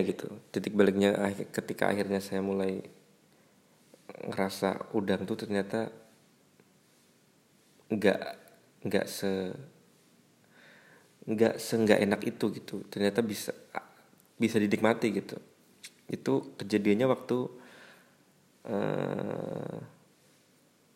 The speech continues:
saya kayaknya ikut sama,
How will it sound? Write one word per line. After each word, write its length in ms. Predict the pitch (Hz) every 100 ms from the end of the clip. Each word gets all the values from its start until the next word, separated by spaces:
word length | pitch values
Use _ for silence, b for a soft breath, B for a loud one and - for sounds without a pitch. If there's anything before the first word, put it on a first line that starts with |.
| _ -
saya 300 | - 104 107
kayaknya 480 | 98 101 120 123 - - - _ _ _ -
ikut 500 | 107 - 107 - - -
sama, 400 | 110 107 107